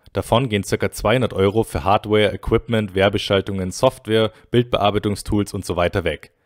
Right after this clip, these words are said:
Bleiben also vierhundertfünfundzwanzig Euro pro Monat brutto über. Bei meinem leider sehr hohen Steuersatz entspricht das dann zweihundertfünfundfünfzig Euro netto ungefähr.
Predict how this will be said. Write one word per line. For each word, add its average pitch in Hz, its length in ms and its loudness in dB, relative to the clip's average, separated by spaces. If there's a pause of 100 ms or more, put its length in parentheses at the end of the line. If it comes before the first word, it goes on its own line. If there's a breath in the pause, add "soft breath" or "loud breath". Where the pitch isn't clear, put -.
(300)
Bleiben 120 260 6
also 113 260 2
vierhundertfünfundzwanzig 110 920 -2
Euro 101 220 2
pro - 160 -6
Monat 98 360 0
brutto 95 280 0
über. 80 380 -6 (500)
Bei 95 100 -4
meinem 104 320 -2
leider 107 260 4
sehr 95 160 2
hohen 101 160 0
Steuersatz 95 640 2
entspricht - 420 -2
das 120 140 -2
dann 117 220 0
zweihundertfünfundfünfzig 104 1040 -2
Euro 95 180 0
netto 87 300 0
ungefähr. 80 560 -8